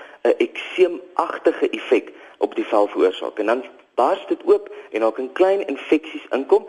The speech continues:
en dan kan dit lei tot sekondêre infeksies. So dis hoekom ons moet pas op vir 'n droë vel. En dis nie altyd net die koue lug wat ons velle uitdroog nie,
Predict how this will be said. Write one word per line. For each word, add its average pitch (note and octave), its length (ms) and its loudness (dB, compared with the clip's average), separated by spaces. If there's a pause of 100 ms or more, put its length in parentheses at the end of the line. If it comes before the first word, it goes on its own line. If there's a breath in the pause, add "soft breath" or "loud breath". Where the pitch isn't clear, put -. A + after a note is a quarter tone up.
(160 loud breath)
en G2+ 100 -6
dan G#2+ 140 -4
kan A#2+ 140 2
dit A2 80 -2
lei F#2+ 260 2
tot - 140 -2 (200)
sekondêre F2+ 500 0
infeksies. - 480 -4 (240 loud breath)
So - 120 -4
dis B2 180 2
hoekom - 220 4
ons C#3 260 -2
moet - 140 -6
pas - 300 -6
op - 200 2 (380 loud breath)
vir B2 120 4
'n A#2 140 2
droë F#2 180 4 (100)
vel. D2 260 0 (380 loud breath)
En E3+ 100 0
dis - 160 4
nie - 100 -2 (180)
altyd E3 340 2
net A#2+ 180 -2
die B2 180 -2
koue D3 260 6
lug G#2+ 440 0 (260 loud breath)
wat G#2+ 180 2
ons G#2 120 -10
velle A2+ 340 2
uitdroog G2+ 420 2
nie, A2+ 160 -10